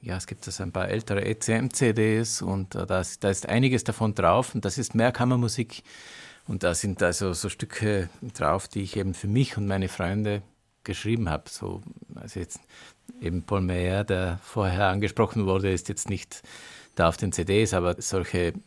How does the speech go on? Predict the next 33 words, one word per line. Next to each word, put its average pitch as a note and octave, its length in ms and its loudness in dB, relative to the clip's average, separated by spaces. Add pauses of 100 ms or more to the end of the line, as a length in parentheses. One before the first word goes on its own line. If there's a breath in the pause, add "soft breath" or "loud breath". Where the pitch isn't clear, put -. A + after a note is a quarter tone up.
(140)
Kammermusikpartner F#2 1160 0 (420)
hatte E2+ 440 -4
ich - 160 -6
und E2+ 80 -4
hab D#2+ 160 -4
viel G#2 180 -2
gespielt F#2 640 -6
mit F#2 220 -8 (680 loud breath)
eben F#2 300 2
Emanuel E2+ 560 2
Bahü F#2 560 -2
oder F2 360 0
auch, E2+ 180 -6
auch - 320 -8
mit, - 240 -10
mit G2 180 -6
Heinrich F#2 320 -2
Schiff - 400 -8
oder F#2+ 140 -2
Boris G2+ 320 -6
Berger-Menschikow, F#2 840 -4
Christian - 400 -6
Tetzlaff - 460 -6
und A#2+ 80 -6
all G2 160 -4
diesen G2+ 260 -4
und F#2+ 160 -2
hab F2+ 240 -2
da, G2+ 280 4 (1120 loud breath)
das - 160 -2
war G2 80 2
mein G2+ 180 2
Versuchslabor F#2 880 -4